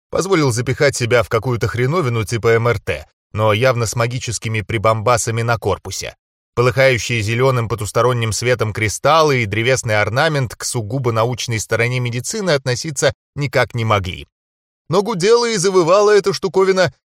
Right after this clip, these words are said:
ничуть не хуже магнитного томографа. Еще и током билась, зараза. Не больно, но неприятно. Сегодня меня измучили по полной. Сцедили ведро крови и два ведра всяких прочих анализов,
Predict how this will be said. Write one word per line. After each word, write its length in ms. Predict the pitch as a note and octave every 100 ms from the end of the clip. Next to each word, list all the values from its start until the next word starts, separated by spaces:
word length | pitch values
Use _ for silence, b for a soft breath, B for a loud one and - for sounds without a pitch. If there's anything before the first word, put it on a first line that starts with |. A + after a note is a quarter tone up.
| _
ничуть 320 | C3+ C#3+ F#3
не 100 | F3+
хуже 300 | D#3 D#3 E3
магнитного 600 | E3+ B2 A#2 A#2 C#3+ C#3+
томографа. 680 | D3+ D3 G#2 E2 B1+ - - _ _ _ _ _
Еще 320 | A2 A#2+ - C#3+
и 80 |
током 400 | C3+ A#3 - A#2
билась, 480 | G#2 E2+ D2 - - -
зараза. 720 | G2 A2+ A2 F#2 D2+ - - _ _ _
Не 140 | C3 C#3+
больно, 420 | A2+ F3 G3 C#3
но 180 | A2 B2
неприятно. 720 | C#3+ - G#2+ F2 C2+ _ B1 _ _ _ _ _ _ _ _
Сегодня 460 | - E3+ A3 F3+ F3
меня 320 | F3 F#3 E3
измучили 480 | C3 F3 D#3 D3+ C#3
по 180 | C#3+ C#3
полной. 600 | F#3 D#3 G2 C#2+ C2+ _ _
Сцедили 500 | - - D#3+ F3 A3+
ведро 360 | E3+ D#3 C#3 D#3+
крови 400 | A#2+ D3+ G3+ D#3+
и 100 | C#3
два 220 | A2 C#3+
ведра 420 | B2+ A2+ A2+ C#3
всяких 480 | B2+ - C3 A#2+ -
прочих 420 | C#3 E3 E3 E3
анализов, 600 | E3 E3 D#3+ D3+ C3+ -